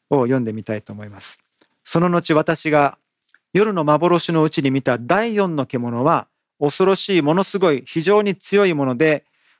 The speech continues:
大きな鉄の歯があり、暗い、かつ噛み砕いて、その残りの、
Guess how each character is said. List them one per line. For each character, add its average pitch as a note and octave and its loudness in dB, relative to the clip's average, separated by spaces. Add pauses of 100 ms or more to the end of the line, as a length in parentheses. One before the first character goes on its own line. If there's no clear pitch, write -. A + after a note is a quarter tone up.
(140)
大 G3+ 4
き F3 -8
な C3+ -2
鉄 D#3+ -4
の D#3 2
歯 C#3+ 0
が B2 -4
あ A2 -6
り、 A2+ -14
暗 D#3 0
い、 A#2+ -8
か - -2
つ - -10 (180)
噛 D#3+ -2
み E3 -2
砕 D#3+ 2
い C3+ -6
て、 C#3+ -4
そ D#3 -6
の C#3+ 2
残 D3+ 0
り F#3 -2
の、 F3 0